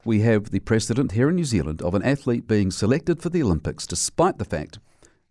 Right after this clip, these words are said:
they had been found guilty of manslaughter and had served a prison sentence. So when I compare the position of Gary Lawson and the position he finds himself in today with a s-, sixteen-week ban and an end to his Commonwealth Games dream,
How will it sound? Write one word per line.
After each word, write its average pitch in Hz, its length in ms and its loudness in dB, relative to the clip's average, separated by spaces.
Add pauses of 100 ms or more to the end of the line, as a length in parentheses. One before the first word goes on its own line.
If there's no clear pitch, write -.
(100)
they 101 180 -2
had 95 140 -2
been 92 140 -4
found 95 260 0
guilty 98 380 -2
of 87 360 -4
manslaughter 87 600 -4 (440)
and 90 200 -2
had 90 160 -2
served 90 420 -4 (200)
a 87 80 -6
prison 110 300 0
sentence. - 420 -8
So 120 180 2
when 131 120 4
I 127 80 4
compare 156 380 2
the 180 100 0
position 131 440 -2
of 95 120 -2
Gary 107 240 4
Lawson 113 580 -2 (1040)
and 104 200 2
the 92 40 0
position 110 420 0
he 98 60 4
finds 104 320 2
himself 95 340 -2
in 98 100 2
today 104 300 0
with 101 120 -2
a 87 40 -6
s-, - 240 -10
sixteen-week 98 760 0
ban 117 300 4
and 95 100 4
an 90 160 -2 (100)
end 117 320 4 (140)
to 110 160 0
his 95 160 0
Commonwealth 95 540 0
Games 90 280 0
dream, 98 460 0